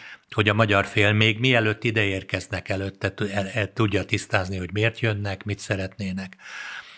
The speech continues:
Ö, az látszik a nemzetközi politikai szintéren is.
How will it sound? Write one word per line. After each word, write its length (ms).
Ö, 100
az 160
látszik 760
a 340
nemzetközi 600
politikai 720
szintéren 720
is. 420